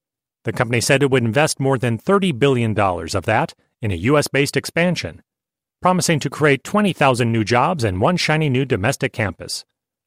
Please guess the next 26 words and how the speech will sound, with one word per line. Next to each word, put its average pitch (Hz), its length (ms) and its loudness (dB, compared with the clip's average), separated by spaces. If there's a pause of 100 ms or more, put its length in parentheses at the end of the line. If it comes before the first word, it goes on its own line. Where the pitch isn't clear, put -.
(120)
located 127 420 2
outside 113 300 2
of 87 100 -6
Texas 160 400 -2
and 160 180 2
California, 131 720 0 (600)
which - 180 -2
currently 175 320 0
boast 101 340 0
bulk 120 220 2
of 95 80 -2
its 95 140 -2
operations. 92 800 -2 (560)
Yet, 135 360 0
last 120 300 0
week 131 180 2
Apple 131 240 2
decided 143 440 0
to 117 60 0
go 120 140 2
to 139 140 4
Austin 139 340 2
anyway. 131 460 -4 (920)
Williamson 127 460 0
County 127 260 0
officials 117 500 0